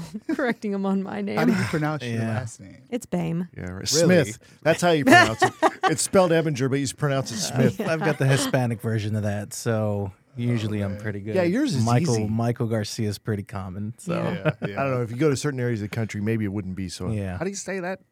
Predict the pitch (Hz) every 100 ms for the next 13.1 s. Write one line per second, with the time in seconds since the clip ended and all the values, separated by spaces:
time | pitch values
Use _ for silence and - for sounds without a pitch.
0 | 170 165 123 110 - 110 110 104 - -
1 | - - - - 185 180 135 120 - 139
2 | 104 139 117 135 110 139 139 - 127 _
3 | _ _ _ - 165 - 180 170 160 151
4 | 151 135 147 139 139 123 135 135 127 120
5 | 113 135 120 104 98 143 127 131 120 -
6 | - 110 101 135 139 104 127 131 143 139
7 | 139 127 120 131 117 - 135 123 117 104
8 | 117 123 127 - 117 95 110 143 143 127
9 | 123 131 113 101 117 110 107 98 - 147
10 | 120 127 - _ _ - 120 123 107 123
11 | 113 - 104 - 113 110 104 - 101 95
12 | - 113 101 90 98 113 107 98 - 113
13 | 110